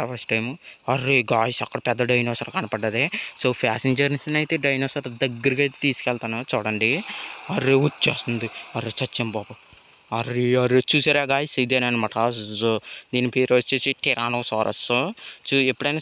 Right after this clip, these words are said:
చూసారా guys ఇలాంటి Tyrannosaurus-ని అయితే? So, అది చూసారా బస్సుని ఎలా కుదిపేస్తుందోను? So, ఎక్కడైనా చూసారో లేదో కామెంట్ చేయండి. So, చూసారా? చంప దాకా అయితే చూస్తుంది అనమాట. అరే, బస్సుని అయితే ఎగరేసింది guys. ఒక్క దెబ్బకి బస్సు పని అయిపోయింది. అరే, చంపేసింది.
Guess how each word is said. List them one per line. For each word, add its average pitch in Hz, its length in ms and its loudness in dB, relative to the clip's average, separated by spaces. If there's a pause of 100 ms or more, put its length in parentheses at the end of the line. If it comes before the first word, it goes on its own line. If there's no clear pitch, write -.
చూసారా 139 260 2
guys 131 280 2
ఇలాంటి 120 420 0
Tyrannosaurus-ని 120 800 0
అయితే? 123 380 0 (400)
So, 131 100 2
అది 127 160 2 (120)
చూసారా 143 200 2
బస్సుని 131 360 0
ఎలా 135 120 2
కుదిపేస్తుందోను? 131 800 -2
So, 117 200 -2
ఎక్కడైనా 120 460 0 (100)
చూసారో 135 300 0
లేదో 139 260 2
కామెంట్ 127 380 2
చేయండి. 123 380 2 (360)
So, 139 140 2
చూసారా? 151 440 0
చంప 131 360 -2
దాకా 143 240 0
అయితే 139 140 0 (120)
చూస్తుంది 127 260 -2
అనమాట. 127 240 2
అరే, 139 460 4
బస్సుని 131 460 2
అయితే 131 160 2
ఎగరేసింది 127 560 0
guys. 123 240 0 (360)
ఒక్క 117 240 2
దెబ్బకి 123 340 0
బస్సు 131 300 0
పని 131 120 2
అయిపోయింది. 131 400 0 (460)
అరే, 135 220 2
చంపేసింది. 143 600 -2